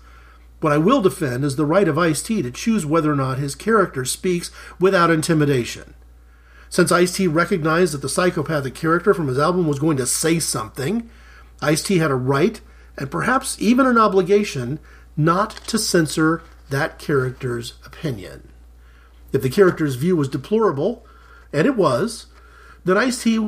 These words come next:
was doing justice by allowing the character to reveal his flaws. "What's your point?" the reporter asked. Characters don't always say what writers want them to say, and it's ignorant to presume otherwise.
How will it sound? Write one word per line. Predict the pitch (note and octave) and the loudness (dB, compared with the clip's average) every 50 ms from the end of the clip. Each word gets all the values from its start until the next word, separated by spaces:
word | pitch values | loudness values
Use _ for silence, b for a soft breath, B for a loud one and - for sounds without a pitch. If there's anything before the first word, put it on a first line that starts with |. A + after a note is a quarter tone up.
| G3+ - - | -4 -8 -8
was | F3+ F3 F3+ F3 C#3+ | 0 0 0 0 2
doing | C3 F3 G#3 G#3+ G#3 F3+ C#3+ | 0 2 2 2 2 0 0
justice | A#2+ C#3+ G#3+ A3+ A3+ - B3+ A3+ - | 0 0 0 0 0 -2 -4 -4 -4
by | - F3 F3 E3+ | -2 -2 0 2
allowing | D#3+ D#3 D#3 D#3+ E3+ F3+ F#3 G3 F#3+ | 2 2 2 2 4 4 4 2 2
the | E3+ | 0
character | D3+ - - - E3+ E3+ E3+ - F#3 E3+ | -2 -2 -2 -2 0 0 2 0 0 0
to | C#3 D#3 | 0 0
reveal | D3 D3+ C#3+ B2 A2+ C3+ C#3 C#3 C3 | 0 0 0 0 -2 -2 -2 -2 -2
his | B2+ C3 C3 - - | -2 -2 -2 -2 -6
flaws. | - - D3 D3 D3+ D3 B2+ - - - - - - - - - - - - - - - - - - - - - - _ _ - - - | -8 -4 0 2 2 2 2 0 -4 -8 -10 -12 -14 -12 -12 -12 -14 -18 -20 -20 -20 -20 -20 -20 -20 -20 -20 -20 -20 _ _ -20 -12 -2
"What's | - F3+ G#3 - | 0 2 2 2
your | A3+ - | 2 -2
point?" | - - A3+ A#3 A3+ - A2+ G#2 - - - - - - - - - - - - | 0 4 4 6 6 4 2 0 -8 -16 -20 -20 -20 -20 -20 -20 -20 -18 -8 -4
the | C3+ | -4
reporter | A#2+ A#2 - D#3 B2+ A2 A2+ A2 | -4 -2 0 0 0 0 -2 -4
asked. | G#2+ G2+ A2 D3 F3+ - - - - - _ _ _ _ _ _ _ _ _ _ _ _ _ _ _ _ - | -4 -4 -4 -4 -6 -8 -10 -14 -20 -20 _ _ _ _ _ _ _ _ _ _ _ _ _ _ _ _ -6
Characters | - C4+ D4 C#4+ - C#4 - | -2 -2 -2 2 0 0 2
don't | C#4 C4+ C4 | 2 2 2
always | C4 C4 B3+ A3+ | 2 2 0 0
say | - - B3+ | 2 2 2
what | B3+ B3 B3 B3 - | 2 2 0 2 2
writers | A3 A#3 A3 A3 - - | 0 2 2 0 0 2
want | G3+ G#3 G3+ | 2 2 2
them | G#3 G#3+ G3 | 2 2 0
to | F#3 | 0
say, | F3+ - - E3 E3 D3+ C#3 - - - - - b b b b b b - | 0 -2 -4 -6 -6 -8 -10 -14 -16 -20 -20 -20 b b b b b b 0
and | F#3 F#3 | 0 0
it's | F3+ - - | 0 0 -2
ignorant | A#3 A3 G3+ G#3+ G3 F#3 - | -2 0 2 2 2 2 0
to | F3+ | -2
presume | D3+ E3 D3 D3+ D#3+ D3+ C#3+ | -2 -2 0 2 2 2 2
otherwise. | C3+ A#2+ A2 G#2+ G2+ G2 - - - - - - - - | 0 -2 -4 -8 -12 -12 -12 -14 -14 -16 -18 -18 -20 -20